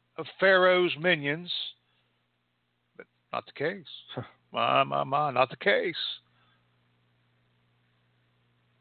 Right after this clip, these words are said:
We're in a period of time, one day, God delivered them and brought them out. You can read the account in the book of Exodus. We're not gonna read it all today, but how God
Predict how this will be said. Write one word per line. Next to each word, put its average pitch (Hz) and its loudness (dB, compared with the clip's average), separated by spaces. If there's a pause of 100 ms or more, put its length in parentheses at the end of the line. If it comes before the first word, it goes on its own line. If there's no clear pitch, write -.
(120)
We're 127 0
in 123 4
a - -6
period 147 4
of 113 -6
time, 151 -4 (600)
one 139 -4
day, 156 0 (1700)
God 123 4 (260)
delivered 113 -12
them 113 -10
and 104 -20
brought 117 -2 (160)
them 117 -10
out. 113 -6
You 127 -10
can 117 -8
read 143 4
the 120 -2
account 127 -2
in 107 -14 (400)
the 131 -20
book 131 -8
of 113 -8
Exodus. 131 -2 (100)
We're 120 -12
not 120 -10
gonna 113 -16
read 123 -4
it 117 -6
all 117 -2
today, 120 0
but - -6 (680)
how 123 0
God 123 2